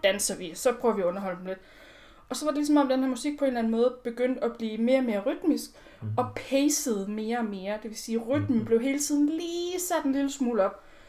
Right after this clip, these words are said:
Speaker 1: og lige en lille smule op, og lige
Speaker 2: Ja.
Speaker 1: en lille smule op. Og på et eller andet tidspunkt, så tror jeg, vi havde danset i, jamen, det ved jeg ikke, altså, det føltes som flere timer, det var det formentlig ikke.
Speaker 2: Nej.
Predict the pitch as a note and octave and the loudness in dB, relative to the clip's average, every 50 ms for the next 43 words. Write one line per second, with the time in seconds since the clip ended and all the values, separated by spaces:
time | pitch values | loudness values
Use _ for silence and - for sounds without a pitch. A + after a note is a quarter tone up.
0 | - - - - D4 D#4+ F#4 F#4+ F#4+ F#4+ F#4 F#4 F4+ F4+ F4 F4 D#4+ D4 D#4+ D4+ | -20 -14 -8 -4 -4 -2 -2 -2 -2 -2 -2 -2 0 0 2 4 4 4 4 2
1 | D4+ D4 - B3+ A#3 A#3 A3 F3+ F3+ - - - C4 C#4 E4 E4+ F4 F4+ F4+ F4 | 2 0 0 0 2 2 4 2 2 0 0 0 0 2 0 -2 -2 -2 -2 0
2 | E4+ D#4+ D4+ D4 D#4 - - B3+ B3 G#3+ F#3+ G#3+ - - - - - - - - | 0 0 0 -2 -2 -2 -2 0 2 2 2 0 0 -4 -16 -20 -20 -20 -20 -20
3 | - - - B3+ - - - F4 F4+ F4 D#4+ D4+ D4+ D4 D#4 D#4 D4 - C4+ A3 | -4 0 0 0 2 2 2 2 4 6 6 6 6 2 0 -4 -2 -2 -2 -2
4 | G#3 - - - - E4 D4+ C#4+ C4 A#3+ B3+ B3 A3 G#3 G#3+ B3 C#4+ D4 D4 D#4 | -2 -4 -6 0 4 4 4 4 4 4 4 4 4 4 4 4 4 2 0 -2
5 | C4 - - G#3+ G#3+ G#3+ - - A3 A3+ A3+ A3+ C#4 C4+ C4+ B3 G3+ F#3 G#3+ A3 | -4 -6 -6 -8 -10 -4 -2 -2 0 0 -2 -2 -2 2 4 4 6 4 4 2
6 | A3+ A3+ - - A#3 A3+ - - D#4 D#4+ D#4+ E4+ E4 - B3+ A#3 A3+ - B3 A#3+ | -2 -6 -6 -6 -6 -2 0 0 2 2 2 0 0 0 -2 -2 0 2 2 2
7 | A#3+ A#3+ - B3+ A#3+ B3 B3 A#3 A#3 G#3+ B3 B3 C4 B3+ B3+ - A#3+ A#3+ B3 A#3 | 2 0 -2 -4 -4 -4 -4 -4 -2 2 4 4 4 2 0 -2 -4 -2 -2 -4
8 | G3+ F3 F3 F3+ G3+ A3 - - | -6 -6 -8 -8 -8 -10 -10 -14